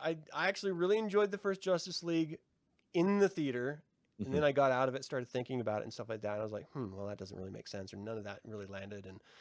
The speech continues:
Speaker 1: you know, I just, I was happy to see Superman again. This, fuck that first film. This
Speaker 2: Yeah.
Speaker 1: completely changes everything, and it, it recontextualizes everything in this
Speaker 2: Mm-hmm.
Speaker 1: trilogy. Um, it's,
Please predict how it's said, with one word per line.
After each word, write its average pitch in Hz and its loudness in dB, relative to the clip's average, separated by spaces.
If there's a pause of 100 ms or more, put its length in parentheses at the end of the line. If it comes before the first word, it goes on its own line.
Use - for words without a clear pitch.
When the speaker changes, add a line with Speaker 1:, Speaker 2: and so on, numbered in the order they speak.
(240)
Speaker 1:
you 120 -2
know, 113 6
I 120 6
just, 139 -4
I 139 -2
was 143 2
happy 135 -2
to 123 -4
see 120 -4
Superman 107 -4
again. 98 -12 (800)
This, 185 6 (840)
fuck 135 -4
that 147 2
first 120 -6
film. 87 -12 (120)
This 147 -2 (220)
Speaker 2:
Yeah. 98 6
Speaker 1:
completely 180 6
changes 156 2
everything, 120 -2
and 117 -4
it, 143 -2 (480)
it 160 -8 (100)
recontextualizes 147 0 (460)
everything 123 2
in 117 -4
this 110 -2
Speaker 2:
Mm-hmm. - -4
Speaker 1:
trilogy. 95 -4 (640)
Um, 104 -6 (580)
it's, 139 -6